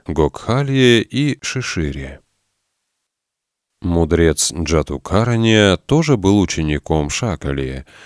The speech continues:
и после разделения самхиты, получив от Шакали три части,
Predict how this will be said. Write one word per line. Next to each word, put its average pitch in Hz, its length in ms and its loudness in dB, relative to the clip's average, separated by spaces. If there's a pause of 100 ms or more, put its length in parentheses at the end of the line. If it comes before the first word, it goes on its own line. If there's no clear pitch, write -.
(200)
и 80 120 0
после 78 380 0
разделения 76 640 0
самхиты, 104 720 0
получив 82 500 -2
от 80 140 2
Шакали 73 560 -2
три 71 260 -6
части, 104 580 2